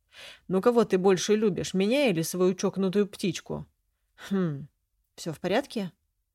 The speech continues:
Он сделал шаг и протянул ей руку, помогая подняться на ноги.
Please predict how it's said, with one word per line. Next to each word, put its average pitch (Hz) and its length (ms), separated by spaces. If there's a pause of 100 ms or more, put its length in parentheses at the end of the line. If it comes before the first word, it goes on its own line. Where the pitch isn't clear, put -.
(440)
Он 247 140
сделал 220 440
шаг 294 300
и 247 40
протянул 214 480
ей 233 220
руку, 175 340
помогая 180 460
подняться 196 580
на 180 180
ноги. 156 380